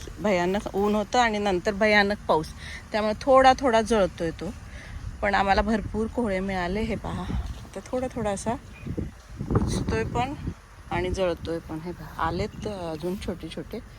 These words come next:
पण ते त्यांना त्रास होतो उन्हाचा.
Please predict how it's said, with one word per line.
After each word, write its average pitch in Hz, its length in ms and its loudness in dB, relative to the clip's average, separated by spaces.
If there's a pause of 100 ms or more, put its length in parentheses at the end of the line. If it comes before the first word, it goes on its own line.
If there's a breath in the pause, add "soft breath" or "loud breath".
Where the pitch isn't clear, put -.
(580 loud breath)
पण 175 200 -10
ते 180 100 -8
त्यांना 180 240 -6
त्रास 175 400 -6
होतो 143 240 -10
उन्हाचा. 170 640 -8